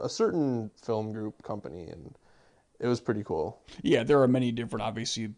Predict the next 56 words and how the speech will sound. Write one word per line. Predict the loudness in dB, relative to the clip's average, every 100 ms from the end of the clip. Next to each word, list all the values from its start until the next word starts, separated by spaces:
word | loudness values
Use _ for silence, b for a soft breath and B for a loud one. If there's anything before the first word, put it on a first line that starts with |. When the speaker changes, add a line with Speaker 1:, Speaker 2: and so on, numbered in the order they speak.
| -8
Speaker 2:
you | -8
know, | -4
picture | -2 -2 -4 -2
Speaker 1:
But | 2
Speaker 2:
houses, | 2 0 -6 -4
you |
know, | -6 -6
for | -6 -4 -2
that, | -2 -2
but | -4
that's | -4
really | -6 -6
cool. | -6 -6 -6
I'm | -6
jealous. | -4 -4 -6 -8 -8
I | 0
Speaker 1:
Yeah, | 6 8
Speaker 2:
love | 8
Speaker 1:
it | 6
was | 4
Speaker 2:
have |
Speaker 1:
cool | 0
to, | 0 -2 -4
like, | -4 -4 -8
talk | -8 -8
to | -10
them | -14 -14 -14
and | -18 -20 _
hear | -12
what | -12
they | -12
had | -14 -14
to |
say | -14 -12 -12
about | -12 -14
shit. | -14 -14 -14
But | -12 -12
Speaker 2:
It's | -2
gotta | 0
be | 2 0
a |
cool, | -4 -6
pretty | -2 -4
cool | -4 -6
gig. | -6 -4 -4 -4
I |
can't | -4 0 2
imagine | 2 0 -6
it | -4
pays | -2 -2 -2
well | -4
because | -4 -4 -4
any | -4 -6
kind | -6 -8
of, | -6 -6
like, | -8 -10